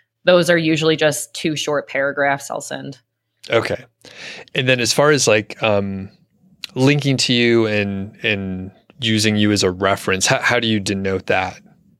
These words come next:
Speaker 1: Um,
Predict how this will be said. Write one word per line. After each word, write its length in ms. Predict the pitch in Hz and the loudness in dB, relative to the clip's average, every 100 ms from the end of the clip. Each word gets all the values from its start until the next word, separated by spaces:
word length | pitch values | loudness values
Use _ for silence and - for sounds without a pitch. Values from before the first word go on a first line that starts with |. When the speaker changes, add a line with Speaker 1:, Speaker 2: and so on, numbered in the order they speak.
| _ _ _ _ _ _ _ _ _ - - - - - - - _ | _ _ _ _ _ _ _ _ _ -20 -20 -20 -20 -20 -20 -20 _
Speaker 1:
Um, 640 | 208 226 226 226 226 233 | 4 6 6 6 4 2